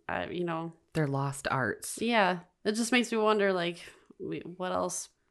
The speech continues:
Speaker 1: did I learn or they learned maybe as they were younger that isn't gonna be, like, taught anymore.
Speaker 2: Yeah, true.
Speaker 1: Yeah. Or, like, I don't know. I, I, th-, I think of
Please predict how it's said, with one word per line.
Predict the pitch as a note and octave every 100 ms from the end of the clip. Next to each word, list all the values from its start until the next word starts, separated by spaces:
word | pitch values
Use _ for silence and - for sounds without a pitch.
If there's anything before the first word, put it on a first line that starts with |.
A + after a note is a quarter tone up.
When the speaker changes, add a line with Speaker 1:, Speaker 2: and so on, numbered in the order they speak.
| _
Speaker 1:
did | F3+ F3+
I | F#3
learn | F#3+ F#3+ F#3 F#3 F#3
or | E3+ E3+ E3 _ _ _ _ _ -
they | F3 F3+ F3+
learned | F#3 F3+ F3
maybe | F3 F3 F3 E3
as | - E3+
they | F3+
were | F3+
younger | F3+ F#3 F#3 F3+ F3+
that | F3 D3+
isn't | G2 F#3 F3
gonna | F3 E3
be, | E3 E3+
like, | E3 -
taught | - F3
anymore. | C3+ C3 G2+ E2+ F2 - _ _ - -
Speaker 2:
Yeah, | C3+ B2+ E3 -
true. | D3 E3 F#3+ -
Speaker 1:
Yeah. | F#3+ G3 E3+ E3+ E3+ _ _ _ C4
Or, | F#3+
like, | F#3 F3+ - _ - _ -
I |
don't | E3 E3
know. |
I, | D#3+ E3+ - -
I, | E3+
th-, | - -
I | -
think | E3+ F#3 F3+
of | E3+ D#3+ -